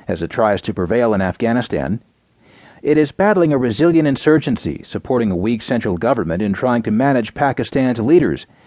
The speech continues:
who simultaneously support the Taliban and accept billions in American aid. A senior nato officer in Kabul said that in arresting Baradar and the other Taliban leaders,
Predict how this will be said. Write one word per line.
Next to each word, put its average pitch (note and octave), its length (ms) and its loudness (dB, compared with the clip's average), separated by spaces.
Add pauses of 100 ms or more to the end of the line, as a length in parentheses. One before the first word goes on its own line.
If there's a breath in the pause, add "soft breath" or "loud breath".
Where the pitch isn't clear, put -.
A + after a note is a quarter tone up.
(220 soft breath)
who G#2+ 180 0
simultaneously B2+ 880 0
support E3+ 400 0
the A#2 100 -2
Taliban A#2+ 580 0 (200 soft breath)
and C3 140 -2
accept A#2+ 500 -2
billions D3+ 380 2
in C#3+ 80 4
American C3+ 420 0
aid. A#2 320 -2 (960 soft breath)
A E2 100 -4
senior B2 400 -2
nato A#2 320 2
officer G#2 500 2
in G#2 140 2
Kabul G#2 400 0
said G2 280 -2
that G2 140 -2
in G#2+ 80 -2
arresting C#3+ 480 0
Baradar A2+ 480 2
and G#2+ 80 0
the G2+ 120 0
other G#2+ 180 0
Taliban F#2+ 480 0
leaders, A2 380 0